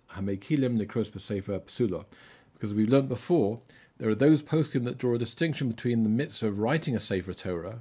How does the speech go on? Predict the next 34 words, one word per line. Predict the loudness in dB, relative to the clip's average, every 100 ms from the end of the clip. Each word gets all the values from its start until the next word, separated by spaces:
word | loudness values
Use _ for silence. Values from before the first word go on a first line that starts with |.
| -8
where | -6
there | -4
cannot | -6 -6 -6 -4
be | -2
any | 0 2
mistake | 0 -2 0 0 -2 -12
at | -2
all, | 2 2 0 -10 _ _ _ _ _ _ _ -12
and | -4 0
the, | 2 0 -2
and | -2 4
reading | 6 6 2
from | 0
the |
Sefer | 0 -2 -2
Torah, | -4 -2 -2 -8 -12 -20 -16 -4
where | -2 0 -2 -10 _ _ _ _
they | 2 4 4
hold, | 4 0 0 -4 -10 -8
if | -8 -2
there's, | -2 0
if, | -2 -2
if | -4 -2
there | 2
is | 4 2
a |
mistake | 0 0 -2 -2 -10
in | -6
the | -4
Sefer | -4 -6
Torah, | -2 -2 -2 -4
it's | -10 -6
still | 2 2 0 -8 -20 _
k-, | -20